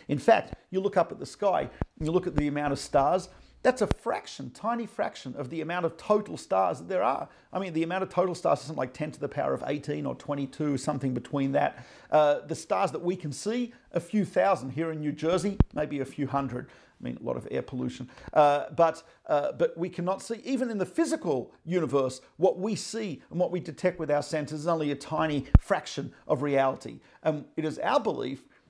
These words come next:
that the physical universe and the physical world is actually also only a tiny fraction of the total reality, which includes the spiritual world. And that perhaps also explains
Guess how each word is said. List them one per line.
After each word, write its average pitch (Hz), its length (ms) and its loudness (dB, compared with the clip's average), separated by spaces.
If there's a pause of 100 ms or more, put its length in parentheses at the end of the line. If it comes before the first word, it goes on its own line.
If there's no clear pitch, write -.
(200)
that 151 240 2
the 147 120 -2
physical 190 520 -2
universe 120 640 0
and 139 120 -6
the 123 40 -6
physical 202 380 -2
world 135 300 2
is 131 100 0
actually 156 300 2
also - 520 2
only 147 340 -4
a 123 40 -6
tiny 147 400 -8
fraction 127 640 -4 (180)
of 127 160 -6
the 135 60 -6
total 160 460 -2
reality, 120 480 0
which 123 200 -4
includes 123 440 -4
the 131 100 -6
spiritual - 600 -6
world. - 320 -10 (300)
And 202 100 4
that - 180 0
perhaps 202 380 4
also 185 320 0
explains 143 640 -2